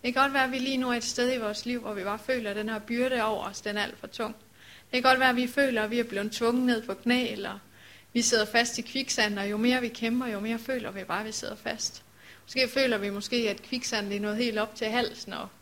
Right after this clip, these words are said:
vi kæmper videre bare for at holde hovedet over, men, men føler næsten, at vi er ved at drukne i alle de her ting omkring os. Men jeg har lyst til at sige til dig den her formiddag, at Gud, han vil rejse dig op.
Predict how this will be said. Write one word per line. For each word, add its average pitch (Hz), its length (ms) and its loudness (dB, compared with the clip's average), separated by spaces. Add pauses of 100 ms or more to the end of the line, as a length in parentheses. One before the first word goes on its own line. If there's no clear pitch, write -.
vi 226 80 -6
kæmper 214 400 -2
videre 247 300 2
bare 208 160 2
for 220 120 -4
at - 20 2
holde 196 140 -2
hovedet 240 320 4
over, 220 300 2
men, 185 280 -8 (360)
men 226 160 4
føler 247 320 8
næsten, 233 320 2
at - 20 6
vi 233 60 4
er 220 40 2
ved 233 180 6
at 240 60 -10
drukne 240 400 6
i - 20 6
alle 220 160 6
de 233 40 4
her 233 140 4
ting 233 220 2
omkring 214 460 0
os. - 240 -8 (580)
Men 226 100 2
jeg 254 80 6
har 262 120 0
lyst 277 140 -2
til 277 60 -2
at 247 60 0
sige 302 260 0
til 262 180 -4
dig 220 120 2
den 233 160 -2
her 240 80 -4
formiddag, 247 360 -2
at 233 180 -6
Gud, 302 180 2
han 269 220 -2
vil 240 120 -4
rejse - 340 -2
dig - 80 -8
op. - 240 -6